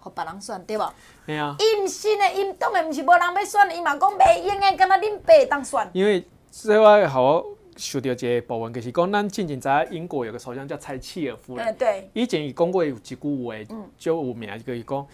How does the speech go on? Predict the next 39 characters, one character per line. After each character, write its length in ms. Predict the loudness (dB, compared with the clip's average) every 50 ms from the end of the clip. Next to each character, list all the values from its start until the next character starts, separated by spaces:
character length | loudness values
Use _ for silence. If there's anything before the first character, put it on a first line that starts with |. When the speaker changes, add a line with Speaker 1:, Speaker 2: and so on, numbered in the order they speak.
| -20 -20 _ _
Speaker 2:
你 220 | -10 -10 -8 -4 -2
要 160 | -2 -2 -2
注 260 | -2 -2 -2 -2 -2
意 80 | -2 -4
你 140 | -6 -8
所 180 | -8 -8 -8 -8
讲 180 | -10 -12 -14 -14
的 120 | -16 -16
话。 200 | -12 -10 -10 -8
Speaker 1:
是。 360 | -6 -6 -6 -6 -6 -8 -12 -16 -20 _ _
Speaker 2:
你 180 | -4 -4 -2 -4
讲 260 | 2 4 6 6 6
的 180 | 4 0 0 -2
话 100 | -2 -4 -4 -6 -8 -14 -14 _
会 120 | -8 -6 -2
代 180 | 0 0 0
表 160 | 0 -2 -6 -8
你 180 | -8 -10 -8
要 120 | -6 -6 -6
做 220 | -6 -6 -8 -8
的 80 | -8 -10
事 180 | -10 -12 -12
情。 220 | -12 -10 -8 -8 -6
Speaker 1:
是。 280 | -6 -8 -10 -10 -14 -18 _ _ _ -8
Speaker 2:
你 340 | -6 -6 -2 0 2 2 4
讲 200 | 6 4 4 6
的 160 | 4 2 2
话 80 | 0 0 -2 -4 _ _ _ _ 0
代 140 | 2 2 2
表 200 | 2 -2 -6 -6
你 100 | -8 -10
心 320 | -12 -12 -8 -6 -4 -4
里 100 | -4 -4
所 220 | -6 -6 -6 -6
想 220 | -6 -6 -8 -10 -10
的 100 | -10 -12
Speaker 1:
嗯。 340 | -10 -10 -10 -12 -14 -18 -18 _ -6
Speaker 2:
东 180 | -6 -6 -6 -6
西。 220 | -10 -10 -12